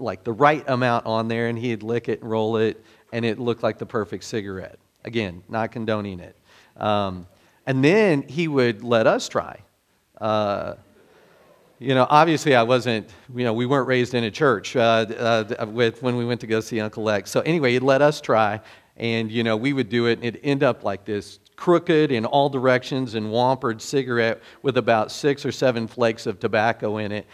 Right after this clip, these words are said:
And he would go ahead and light it, and it would just, you know, it had his cowboy hat on, it would just flash fire, um, and he would, he would, he got a big kick out of it. It was pretty funny. I remember Sadie's cobblers.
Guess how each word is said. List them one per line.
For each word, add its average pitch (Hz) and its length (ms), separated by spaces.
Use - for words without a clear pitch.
And 120 220
he 170 120
would 143 200
go 135 120
ahead 131 220
and 113 160
light 127 220
it, 156 180
and 123 100
it 123 80
would 120 140
just, 110 340
you 123 100
know, 113 80
it 113 60
had 117 140
his 110 100
cowboy 117 340
hat 117 200
on, 120 120
it 123 100
would 131 120
just 123 180
flash 143 460
fire, 117 640
um, 110 460
and 117 200
he 127 120
would, 117 180
he 120 140
would, 107 180
he 143 220
got 123 240
a - 20
big 107 220
kick 131 240
out 101 160
of 92 80
it. - 20
It 92 40
was 92 100
pretty 104 220
funny. 101 420
I - 60
remember 135 300
Sadie's 131 420
cobblers. 151 640